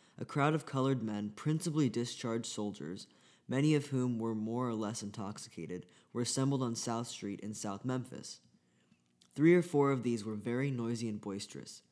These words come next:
Six policemen appeared on South Street. Two of them arrested two of the Negroes and conducted them from the ground. The others remained behind to keep back the crowd when the attempt was made by several Negroes to rescue their comrades.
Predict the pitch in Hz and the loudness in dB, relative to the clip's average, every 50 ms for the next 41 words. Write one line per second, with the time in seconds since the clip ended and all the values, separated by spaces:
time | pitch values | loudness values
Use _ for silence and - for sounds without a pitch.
0 | _ _ _ _ _ _ _ _ _ _ _ _ - - - 185 180 - - - | _ _ _ _ _ _ _ _ _ _ _ _ -4 0 2 2 2 2 2 4
1 | 196 160 147 139 135 - 143 131 120 123 - 127 123 123 120 113 110 - - 110 | 6 6 6 4 2 0 0 0 0 0 0 0 0 2 0 -2 -4 -4 -4 -4
2 | 107 107 107 - - - 82 67 - - - _ - - _ _ _ - - 165 | -4 -4 -6 -8 -10 -10 -10 -10 -10 -14 -18 _ -20 -20 _ _ _ -2 4 6
3 | 175 175 165 156 175 170 156 135 127 127 127 131 - - 120 107 104 - - 139 | 8 8 8 6 4 2 2 2 2 2 0 0 -2 -2 -4 -4 -2 0 2 2
4 | 139 127 127 123 117 120 120 107 107 104 95 95 98 - - 98 107 113 117 113 | 2 2 0 -2 0 -2 -2 -2 -2 -4 -4 -4 -6 -6 -8 -8 -6 -4 -4 -2
5 | 110 120 127 - 139 135 127 131 127 120 - 117 113 110 104 104 104 104 110 110 | -2 -4 -2 -2 -2 -2 0 -2 -2 -2 -4 -4 -4 -4 -4 -4 -4 -4 -4 -2
6 | 101 87 82 80 87 - _ _ - 131 135 135 156 151 143 127 127 123 - - | -4 -4 -6 -8 -12 -16 _ _ -2 0 2 2 4 4 4 2 2 0 -2 -2
7 | 120 120 117 120 120 123 110 113 113 110 123 127 120 113 104 110 110 110 - - | -2 0 0 0 0 -2 -2 -4 -6 -6 -4 -4 -2 -2 -2 -4 -6 -8 -10 -4
8 | - 135 - - 117 104 101 - - - - - 127 113 107 92 92 - - _ | -2 -2 -2 -2 -4 -6 -6 -8 -12 -12 -8 -6 -4 -4 -2 -4 -6 -8 -10 _
9 | _ _ _ _ _ - 131 131 123 123 - 143 139 147 139 143 135 - 117 113 | _ _ _ _ _ 0 0 2 2 2 2 0 0 2 0 -2 -2 -2 -2 -2
10 | 110 110 104 110 101 104 - - 123 120 - 123 117 113 113 107 104 110 107 104 | -2 -2 -4 -4 -6 -4 -4 -2 -2 -2 -2 -4 -2 -2 -2 -2 -2 -4 -4 -4
11 | - 113 101 113 110 113 - - - 113 107 101 101 - - 117 113 95 95 82 | -6 -6 -4 -4 -4 -4 -4 -4 -6 -4 -4 -6 -6 -6 -4 -4 -4 -4 -6 -8
12 | - - - - - - | -10 -10 -12 -14 -16 -20